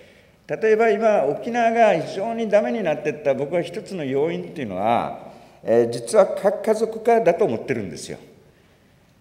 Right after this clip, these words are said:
僕のね、政治家としての最終的な夢は、三世代住宅をどうやって作っていくかっていうことが僕の最終的な着陸地点。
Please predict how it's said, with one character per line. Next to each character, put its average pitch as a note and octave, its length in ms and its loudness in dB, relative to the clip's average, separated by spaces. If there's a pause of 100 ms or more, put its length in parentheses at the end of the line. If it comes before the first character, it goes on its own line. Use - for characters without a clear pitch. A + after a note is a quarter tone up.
(120)
僕 G#3 240 -6
の G3+ 140 0
ね、 B2+ 180 2
政 E3 360 -2
治 F3 60 -2
家 F#3+ 80 4
と F3+ 120 -2
し - 100 -10
て C#3+ 100 -4
の C3 240 0
最 F3 240 0
終 G3+ 240 -4
的 F#3+ 200 -2
な F#3 100 0
夢 F3 260 0
は、 - 400 2
三 G#3+ 320 -2
世 G#3+ 160 0
代 G#3 260 4
住 G#3+ 200 -4
宅 G#3+ 260 0
を G#3 80 4
ど G#3 140 4
う B3 40 8
や A#3 60 8
っ - 120 0
て D#3+ 140 -6
作 - 200 -10
っ - 20 -6
て E3 160 -4
い D3+ 40 -6
く - 80 -14
か D#3+ 100 2
っ D3+ 100 -2
て C#3+ 80 -6
い - 40 -4
う - 20 -10
こ B2+ 80 -14
と D3+ 80 -4
が D#3+ 160 2
僕 B2 200 -4
の D3 80 -6
最 C#3 220 -2
終 B2 220 -6
的 A#2+ 180 -6
な B2 160 -8
着 A#2 240 -6
陸 - 180 -14
地 - 120 -20
点。 - 140 -8